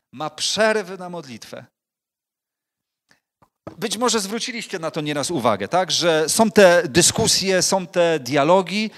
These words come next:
i w pewnym momencie Hiob nie rozmawia ze swoimi przyjaciółmi, ale on zwraca się bezpośrednio do Boga.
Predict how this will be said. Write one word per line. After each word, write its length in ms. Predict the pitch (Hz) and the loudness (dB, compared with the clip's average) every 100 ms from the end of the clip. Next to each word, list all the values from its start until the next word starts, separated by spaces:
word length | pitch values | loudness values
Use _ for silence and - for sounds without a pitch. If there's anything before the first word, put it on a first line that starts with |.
| - - | -18 -14
i 80 | 160 | -12
w 100 | - | 0
pewnym 320 | 240 208 208 | 0 2 -2
momencie 460 | 185 180 214 190 190 | -2 -2 -2 -2 -4
Hiob 420 | - 208 220 170 | 0 2 2 -2
nie 120 | 190 | -2
rozmawia 440 | 202 170 247 220 175 | -2 0 -2 0 -2
ze 100 | 170 | -2
swoimi 340 | 185 175 165 | -2 -4 -4
przyjaciółmi, 840 | - 170 151 160 127 135 247 262 _ _ _ _ _ _ - | -4 0 0 0 -2 -2 -6 -8 _ _ _ _ _ _ -4
ale 180 | 156 180 | -2 -2
on 160 | 214 | -4
zwraca 440 | 175 185 226 214 208 | -6 -4 -4 -2 -2
się 140 | 214 | -4
bezpośrednio 800 | 156 233 - 233 - 220 202 196 | -4 -4 -2 -4 -4 -4 -6 -6
do 120 | 170 | -6
Boga. 380 | 123 101 98 | -6 -8 -10